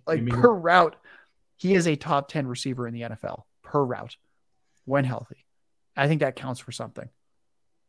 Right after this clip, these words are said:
Speaker 2: Not a bad punt return, uh, last night either for Mister Toney, setting the Super Bowl record. You love to see it. Um,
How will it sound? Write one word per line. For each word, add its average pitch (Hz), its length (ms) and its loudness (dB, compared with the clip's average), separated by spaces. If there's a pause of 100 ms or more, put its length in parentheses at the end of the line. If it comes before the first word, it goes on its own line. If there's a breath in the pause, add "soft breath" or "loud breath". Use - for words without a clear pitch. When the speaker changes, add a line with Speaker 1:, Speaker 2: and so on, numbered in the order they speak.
(120)
Speaker 2:
Not 151 260 4
a 156 40 -2
bad 143 260 2
punt 143 200 -4
return, 123 560 -2
uh, 123 200 0
last 120 320 0
night 123 240 0
either 120 300 -2
for 117 120 -6
Mister 113 260 -4
Toney, 117 340 0
setting 120 300 -6
the 104 80 -4
Super 120 240 -8
Bowl 110 200 -4
record. 113 380 -4
You 107 80 -2
love 117 200 -2
to 107 60 -6
see 120 260 0
it. 107 260 -2
Um, 107 500 0